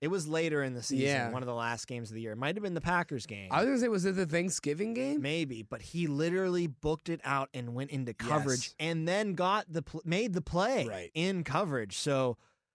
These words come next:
Speaker 1: that is one of those new breed type of players, and I'm a sucker for a storyline like this. Michigan kid goes to
Speaker 2: Playing,
Speaker 1: Michigan,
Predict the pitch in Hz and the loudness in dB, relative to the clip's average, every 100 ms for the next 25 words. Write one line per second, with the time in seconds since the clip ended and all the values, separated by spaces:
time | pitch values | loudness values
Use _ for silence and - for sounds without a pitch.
0 | _ _ _ - 135 180 196 160 135 147 | _ _ _ -8 0 0 0 -4 -2 -4
1 | 139 131 120 123 139 139 120 123 127 123 | -2 -4 -6 -8 -4 -4 -4 -4 -4 -6
2 | 135 120 110 - 113 117 113 107 - 110 | -6 -6 -8 -6 -4 -2 -4 -6 -12 -12
3 | 104 101 98 90 _ _ _ _ _ _ | -12 -12 -14 -18 _ _ _ _ _ _
4 | _ _ _ _ _ _ _ _ _ 127 | _ _ _ _ _ _ _ _ _ -8
5 | 135 135 - 123 113 - 104 98 - 101 | -4 -4 -4 -4 -8 -10 -10 -10 -8 -6
6 | 104 107 110 107 107 113 113 - - _ | -6 -6 -8 -10 -8 -6 -6 -8 -12 _
7 | _ 117 123 117 113 110 98 117 104 104 | _ -12 -8 -6 -6 -8 -6 -6 -6 -8
8 | 113 _ 107 107 - 104 101 | -14 _ -8 -6 -6 -6 -4